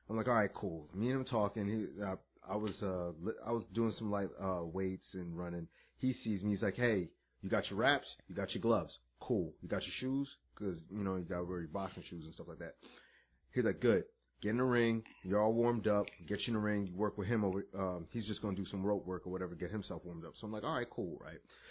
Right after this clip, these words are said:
So I'm putting my wra-, I'm putting my wraps on. I look. I see some kids come in. I'm like, "Okay. Oh, yeah, coach got a class, so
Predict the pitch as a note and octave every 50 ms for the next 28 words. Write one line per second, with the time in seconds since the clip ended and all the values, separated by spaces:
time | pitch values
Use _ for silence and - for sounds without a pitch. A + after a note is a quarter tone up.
0 | - - - D3 - - G3+ G#3+ G3+ F#3+ F3 D3+ C#3+ - D2+ A#2 G#2 - F3 E3
1 | E3+ D#3+ D3+ C3 A#2 A2 - - A#2+ G#2+ G#2 G#2 G#2 G2+ - _ _ _ _ _
2 | _ _ _ _ _ _ _ - G2+ G2+ G#2 B2 E3 D3+ B2 - - - - _
3 | _ _ _ _ _ _ _ _ _ _ - A2+ G#2+ - A2 - A2+ G#2+ - -
4 | E3+ D3 - - - G#2 D#2+ D2+ C#2+ A#1+ - - - - - - - G2+ G#2 F#2
5 | F2+ - - _ _ _ - C3 D3+ D3+ - - - E2+ D#2 D2 D2+ F#2+ A2+ -
6 | - _ _ _ _ _ _ _ - - B2 A2 G2+ G2 A2 G#2+ G2 F2 E2 -
7 | - - - _ _ - - A2 F#2+ - - E2+ - - - G#2 F#2 F2 F2 -
8 | - E2+ D#2+ D#2+ E2 D#2+